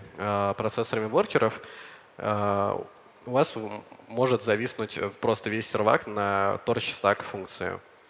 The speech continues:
Чтобы это избежать, нужно загружать нейронку не в начале того, как вы стартуете сервер, э, сервис,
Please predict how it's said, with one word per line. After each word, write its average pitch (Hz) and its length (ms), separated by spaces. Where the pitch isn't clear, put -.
Чтобы 131 320
это 127 160
избежать, 107 540
нужно 123 300
загружать 110 520
нейронку 117 600
не 113 440
в 104 140
начале 143 440
того, 107 140
как - 160
вы 107 80
стартуете 107 520
сервер, 95 460
э, 107 240
сервис, 98 460